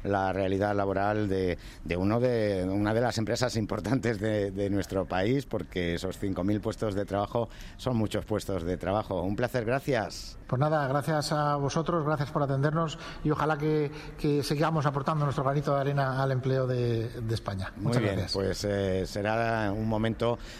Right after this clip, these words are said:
Speaker 1: Bueno, yo no sé, Javi, de todas formas, si tú le querías hacer alguna pregunta a Manuel.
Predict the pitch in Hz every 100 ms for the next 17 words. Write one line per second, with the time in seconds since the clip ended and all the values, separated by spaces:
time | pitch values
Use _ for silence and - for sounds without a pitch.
0 | - 131 156 131 151 151 175 - 147 160
1 | 117 120 127 - 143 165 - 131 135 139
2 | 139 139 131 139 104 123 120 113 110 107
3 | 101 107 104 104 98 92 - 98 92 104
4 | 156 143 78